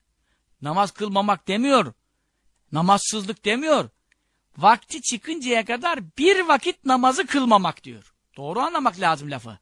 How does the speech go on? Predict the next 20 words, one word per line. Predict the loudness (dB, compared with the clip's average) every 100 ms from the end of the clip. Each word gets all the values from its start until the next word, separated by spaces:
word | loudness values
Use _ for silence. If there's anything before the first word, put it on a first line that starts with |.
| _ _
Şimdi | -6 -2 0
akşam | -2 -2 -6
namazının | -6 -6 -6 -4
vakti | -6 -6 -10
girdi | -10 -10
mesela, | -10 -10 -4 -4 -4 -10 _ _
yatsı | -18 0 2 2 0 -8 -12 -20 -20 -20 -18 -6
girene | 0 2 2 2
kadar | 0 2 0 -2 _ _ _ _ _
akşamı | 6 6 4 -2
kılmadı | -4 -2 -2 -2
bir | -6
adam. | -8 -14 -20 _ _ -16
E, | 2
baygın | 4 4 2
mı? | -4 -4 -4
Değil. | -2 -2 -4
Komada | -4 0 2 2
mı? | 0 -4 -4
Değil. | -2 -2